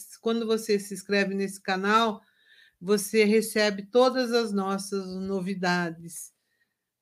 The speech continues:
É, eu vou, nós vamos, então, estar dando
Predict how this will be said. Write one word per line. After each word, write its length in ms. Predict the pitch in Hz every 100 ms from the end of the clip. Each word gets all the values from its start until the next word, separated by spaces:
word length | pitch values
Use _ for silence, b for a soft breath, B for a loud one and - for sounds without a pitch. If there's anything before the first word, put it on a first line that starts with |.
| _
É, 420 | 175 185 180 165 -
eu 240 | 185 190
vou, 320 | 202 226 214
nós 220 | 196 208 214
vamos, 240 | 240 240
então, 340 | 233 226 214
estar 380 | 208 202 208 202
dando 1200 | 190 208 202 202 190 180 190 185 175 170 160 160